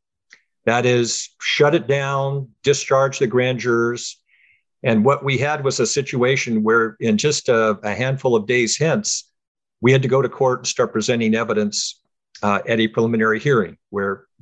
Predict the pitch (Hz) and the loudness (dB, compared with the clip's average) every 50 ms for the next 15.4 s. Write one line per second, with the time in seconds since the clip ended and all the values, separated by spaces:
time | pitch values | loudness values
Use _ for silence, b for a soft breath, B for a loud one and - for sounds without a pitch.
0 | - _ _ _ _ _ 113 104 113 117 120 117 - - - 143 - 135 120 120 | -20 _ _ _ _ _ -4 0 2 2 2 2 0 -6 -10 -4 0 2 4 4
1 | 120 117 117 120 113 95 92 - - 101 - 117 113 107 - - 113 107 107 104 | 4 2 2 0 -2 -6 -6 -8 -10 -6 -4 -4 -4 -4 0 2 2 2 2 0
2 | 95 104 107 113 101 98 110 107 107 104 107 107 - - - 92 92 - 113 101 | -2 -4 -4 -2 0 2 2 2 2 0 -4 -6 -6 -10 -12 -12 -6 -4 -2 -2
3 | - - - 101 110 120 135 113 - - - - - - _ b b b b b | -2 -4 -4 -4 -2 -2 -2 -4 -6 -8 -12 -16 -16 -18 _ b b b b b
4 | b b b b b b b b b _ _ _ _ _ _ _ _ _ _ _ | b b b b b b b b b _ _ _ _ _ _ _ _ _ _ _
5 | _ _ _ - 113 117 117 120 113 - 135 131 - 165 160 180 165 147 147 143 | _ _ _ 0 2 2 2 2 2 0 0 0 0 0 0 2 2 2 2 2
6 | 139 139 135 - _ _ _ _ _ 107 107 110 107 - 143 143 147 143 135 123 | 2 0 -2 -6 _ _ _ _ _ 0 0 2 2 2 0 0 0 0 0 0
7 | 117 127 151 165 135 113 113 - - - - _ _ _ _ 104 104 104 104 104 | 0 0 0 0 -2 -4 -6 -10 -12 -14 -16 _ _ _ _ 0 0 2 2 0
8 | 101 101 95 - - - - - - - - - _ _ _ _ _ _ _ _ | 0 -2 -4 -8 -12 -18 -18 -18 -18 -18 -18 -20 _ _ _ _ _ _ _ _
9 | _ _ _ _ - 98 101 - 117 110 110 107 107 - - - - - 107 101 | _ _ _ _ -8 -8 -2 0 0 2 2 0 -2 -4 -10 -12 -4 -2 -2 0
10 | 98 131 135 117 143 135 107 117 107 110 117 107 - - 151 151 156 139 - 117 | 2 0 0 2 0 0 0 0 0 0 -2 -2 -2 -2 0 0 0 2 2 2
11 | 98 95 104 107 - _ _ _ _ _ _ _ _ _ _ - 98 101 101 101 | 2 2 0 -4 -8 _ _ _ _ _ _ _ _ _ _ -6 -2 0 0 2
12 | 98 101 95 95 - _ - 107 - _ _ _ _ - - 98 104 98 95 - | 2 0 -2 -4 -8 _ -20 -20 -20 _ _ _ _ -10 0 2 2 2 2 2
13 | - 113 113 143 143 139 135 113 110 - - 135 131 - 135 110 107 - 131 127 | 0 0 2 2 0 -2 -2 -2 -4 -2 -2 -2 -2 0 -2 -4 -2 -2 -2 0
14 | 127 131 120 - 123 113 107 104 - - - 113 110 107 - 131 123 113 - 113 | 0 -2 -2 -2 0 2 2 2 2 0 0 0 0 0 0 0 0 0 0 -2
15 | 113 117 120 123 127 120 117 | -2 -2 0 0 -2 -2 -4